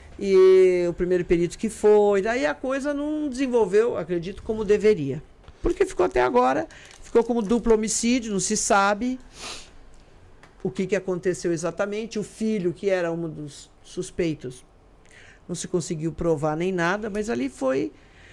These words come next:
eh, já começou errado, né? E quando você chama alguém e fala assim, "Ah, vem aqui antes de você avisar qualquer pessoa." Você <laughs> chega pra um,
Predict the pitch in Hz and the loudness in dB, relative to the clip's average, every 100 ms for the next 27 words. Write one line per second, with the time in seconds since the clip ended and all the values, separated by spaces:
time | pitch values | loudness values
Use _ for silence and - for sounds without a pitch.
0 | - - - - 269 285 262 233 269 233 | -20 -18 -8 -2 0 0 -4 -2 0 0
1 | 156 - - - 165 170 - - _ - | -2 -6 -8 -6 -6 -6 -12 -20 _ -20
2 | - _ 151 180 220 208 214 196 180 180 | -20 _ -6 -4 -4 -2 -2 0 0 0
3 | 165 156 175 170 - 170 151 202 196 196 | -2 -2 -4 -6 -6 -6 -4 -4 -2 -4
4 | 190 185 190 180 170 180 170 185 202 196 | -6 -6 -4 -4 -4 -4 -4 -6 -4 -4
5 | - 131 135 - 170 - 180 170 - 165 | -6 -8 -8 -8 -6 -4 -4 -4 -4 -4
6 | 165 | -6